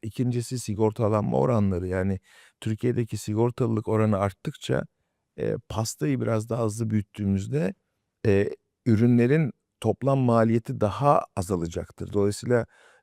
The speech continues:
e, ben, e, sigortalanma oranlarını büyüten bir ekosistemin, e, aynı zamanda, e, satın alma,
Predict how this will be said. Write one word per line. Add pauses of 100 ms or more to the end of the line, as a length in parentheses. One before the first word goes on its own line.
(140)
e,
ben,
e,
sigortalanma
oranlarını
büyüten
bir
ekosistemin, (500)
e,
aynı
zamanda, (160)
e,
satın
alma,